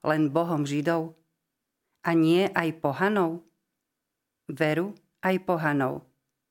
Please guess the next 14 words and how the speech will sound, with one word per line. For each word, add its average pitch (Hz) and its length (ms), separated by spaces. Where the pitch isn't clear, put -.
Lebo 175 320
je 147 160
len 156 240
jeden 185 400
Boh. 139 240
Počuli 180 320
sme 160 240
Božie 156 380
slovo. 147 500
Bohu 165 400
vďaka. 160 640
U 175 160
Pána 170 480
je 208 100